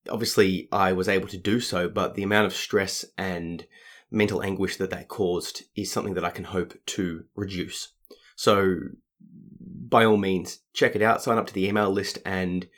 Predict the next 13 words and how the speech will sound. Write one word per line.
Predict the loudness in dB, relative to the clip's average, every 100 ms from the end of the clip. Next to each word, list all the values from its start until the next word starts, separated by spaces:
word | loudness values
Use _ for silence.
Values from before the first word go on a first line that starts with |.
| -20 -8
you'll | 0
be | 2
able | 4 2
to | 0
get | -2 -2 -2
the, | -4 -4 -6 -10 -14 _ -20 -20
the, | -6 -6 -4
the | -6
content | -2 -2 -2 -4
sent | -4 -4
to | -4
you | -4
directly. | 0 -2 -2 -6 -6